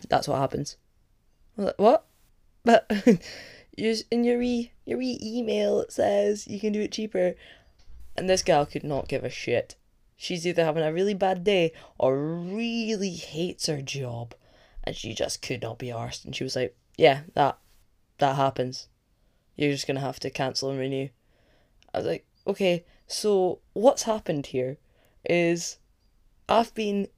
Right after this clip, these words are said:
conned out of nine pound to change my address for the three days that I have left on your insurance just to cancel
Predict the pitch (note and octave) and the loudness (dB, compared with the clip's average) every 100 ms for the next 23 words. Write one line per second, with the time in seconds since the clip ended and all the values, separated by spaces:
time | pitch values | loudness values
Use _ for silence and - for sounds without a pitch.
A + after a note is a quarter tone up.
0 | _ - - A#3+ C4 A#3+ A3 - F3+ F#3 | _ -6 0 0 2 4 4 4 0 -2
1 | - - _ _ _ _ _ _ F#3+ G3 | -12 -20 _ _ _ _ _ _ 2 4
2 | F#3+ F3+ D#3 C#3+ D3 _ _ _ - F#3+ | 4 2 2 -2 -10 _ _ _ -10 -4
3 | - A3 A3 A3+ G#3 F#3+ F#3+ F#3+ F3 - | 0 0 -2 0 0 2 2 2 4 -2
4 | - _ - G3+ F#3 F#3+ - B3 B3+ C4 | -6 _ 0 2 2 -4 0 4 6 8
5 | C4 G3 A3 G#3+ F3 C3+ - F#3+ - F3+ | 6 10 12 12 10 6 2 6 8 8
6 | F#3 E3+ F3 E3 D#3+ - D#3+ D#3 D#3 D#3 | 6 2 6 6 6 0 -2 0 0 -2
7 | - F3 E3+ D3+ - - - _ _ _ | 0 2 6 4 2 -10 -14 _ _ _
8 | _ _ _ _ _ F#3+ A3 A#3+ - G#3+ | _ _ _ _ _ 4 6 6 4 -4
9 | - A#3+ A#3 - G3 F3+ | 4 6 6 4 4 2